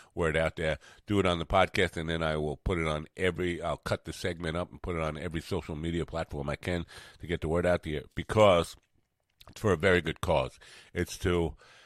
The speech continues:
help out comedian Will Durst, comedian,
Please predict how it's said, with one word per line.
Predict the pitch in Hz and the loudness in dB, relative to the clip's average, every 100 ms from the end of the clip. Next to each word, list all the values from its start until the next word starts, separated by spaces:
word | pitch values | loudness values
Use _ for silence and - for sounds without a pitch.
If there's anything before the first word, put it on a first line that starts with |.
| _ | _
help | 120 113 117 | 4 6 8
out | 104 101 - - | 8 8 2 -8
comedian | 95 98 90 87 | -2 0 0 0
Will | 95 101 | 2 2
Durst, | 87 98 92 - - - - | 2 4 4 0 -8 -12 0
comedian, | 98 95 80 | 2 4 2